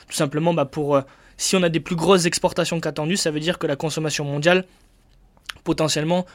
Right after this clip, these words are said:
peut être évaluée à la hausse. Donc ça peut être un, un petit catalyseur en plus pour, euh, la, la, pour, euh, pour continuer la, la hausse sur les marchés. Euh, et sinon en Chine, qu'est-ce que nous avons de plus ? On va voir, euh, voilà, l'I P C,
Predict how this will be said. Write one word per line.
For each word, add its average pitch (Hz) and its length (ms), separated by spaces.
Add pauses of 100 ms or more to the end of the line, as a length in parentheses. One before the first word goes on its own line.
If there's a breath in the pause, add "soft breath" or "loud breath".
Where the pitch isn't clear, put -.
(100)
peut 156 100
être 143 180
évaluée 156 360
à 139 40
la 139 120
hausse. 180 260 (300 soft breath)
Donc 147 120
ça 143 120
peut 151 60
être - 160
un, 151 100
un 165 80
petit - 180
catalyseur 156 480
en 143 120
plus - 340 (400 soft breath)
pour, 147 200
euh, 131 220
la, 135 140 (100)
la, 131 540 (500 loud breath)
pour, 139 260
euh, 131 680
pour - 160
continuer 147 420
la, 131 220
la 135 160
hausse 160 100
sur - 140
les 135 80
marchés. 175 300 (2000 loud breath)
Euh, 156 1040
et 175 80
sinon 170 320
en 156 40
Chine, 190 480
qu'est-ce - 180
que - 80
nous 165 100
avons 160 140
de 160 60
plus ? 185 340
On 170 100
va 156 100
voir, 170 240
euh, 156 120
voilà, 135 220
l'I 165 180
P 190 140
C, 180 300